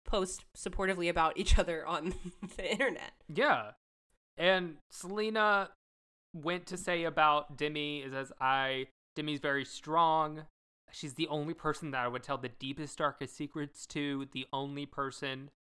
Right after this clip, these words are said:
Speaker 2: And she also acknowledged not always being there for Demi as her friend, um, during her first battle with,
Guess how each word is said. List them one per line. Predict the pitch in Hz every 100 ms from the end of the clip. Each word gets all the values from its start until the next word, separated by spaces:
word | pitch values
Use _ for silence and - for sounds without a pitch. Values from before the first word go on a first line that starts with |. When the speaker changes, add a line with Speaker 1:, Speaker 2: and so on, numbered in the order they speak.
| _
Speaker 2:
And | 135
she | - 156
also | 139 147 180
acknowledged | 156 139 139 135
not | 143 131
always | 135 143 123
being | 135
there | 131 190
for | - 180
Demi | 135 120 123
as | 117 -
her | 135
friend, | - 262 156 131 143 - _ _ _ _
um, | 139 139 131 139
during | 147 147 143
her | 143
first | - 143 135 127 - -
battle | 120 120 120 117 120 _ _
with, | 120 117